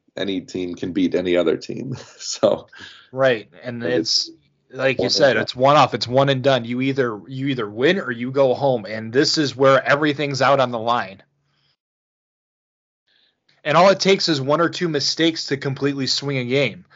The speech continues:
Speaker 2: Like, if Allen regre-, if Josh Allen regresses at all, even just a little bit, like, who's to say the Steelers don't upset? Or,
Speaker 1: Right.
Speaker 2: you know,
Speaker 1: Yeah, throws a key interception at a,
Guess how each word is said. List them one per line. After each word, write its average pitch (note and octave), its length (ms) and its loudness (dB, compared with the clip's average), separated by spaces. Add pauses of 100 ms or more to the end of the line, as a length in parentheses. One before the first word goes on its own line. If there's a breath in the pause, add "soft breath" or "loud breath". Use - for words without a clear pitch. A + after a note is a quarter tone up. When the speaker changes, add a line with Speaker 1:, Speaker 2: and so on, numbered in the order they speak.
(340 loud breath)
Speaker 2:
Like, B2+ 400 2 (720 soft breath)
if D3 200 -2 (100)
Allen E3+ 340 4
regre-, C3+ 500 0
if B2+ 140 -2
Josh D#3+ 380 0
Allen D3 320 0
regresses C3 760 0
at A#2 280 -2
all, E3 360 4
even F3 280 0
just D#3+ 260 0
a C3 60 6
little D3 320 6
bit, A#2 360 -4
like, B2+ 420 -2 (200)
who's D#3 360 -2
to D#3 60 -4
say D#3+ 220 2
the C#3 80 -4
Steelers D3+ 480 -2
don't B2+ 180 -2
upset? G#2+ 500 -4 (440 soft breath)
Or, B2+ 500 2 (140)
Speaker 1:
Right. G2+ 160 0
Speaker 2:
you C#3+ 80 4
know, B2 320 4 (320)
Speaker 1:
Yeah, G#2+ 160 2
throws G2+ 240 2
a F#2 60 0
key G#2 320 -6
interception F2+ 640 -4
at F2 80 -2
a, F2 180 0